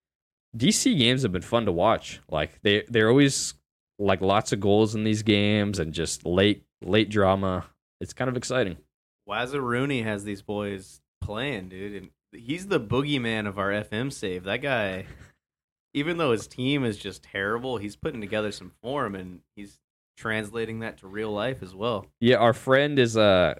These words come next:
Speaker 1: he's got Charlotte, who we were talking about, and he's, like, nearly perfect. He's got thirty-one out of thirty-three points, but it's D C United that's beating him in preseason and, like, causing him to stumble. So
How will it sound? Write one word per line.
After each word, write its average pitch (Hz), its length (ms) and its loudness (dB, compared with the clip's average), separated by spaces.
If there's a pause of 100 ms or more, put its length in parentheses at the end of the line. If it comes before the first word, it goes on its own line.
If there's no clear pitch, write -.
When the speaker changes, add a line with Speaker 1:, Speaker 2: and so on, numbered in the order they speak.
Speaker 1:
he's 123 180 -2
got 120 220 2
Charlotte, 120 640 2
who 104 140 0
we 101 80 2
were 95 100 4
talking 98 380 2
about, 82 260 0
and 80 100 -10
he's, 107 280 0
like, 95 260 2 (460)
nearly 156 340 6
perfect. 120 480 2
He's 104 160 0
got 110 220 2
thirty-one 117 560 4
out 107 120 4
of 85 100 2
thirty-three 104 560 2
points, 98 500 -4
but 101 240 2
it's 90 260 0 (320)
D 110 200 2
C - 180 0
United 113 500 4
that's 90 220 -2
beating 110 360 2
him 107 140 -2
in 87 140 -4
preseason 107 880 0
and, 85 180 -4
like, 82 240 0
causing 107 360 2
him 98 180 -4
to 90 80 -4
stumble. 95 500 0
So 85 460 -2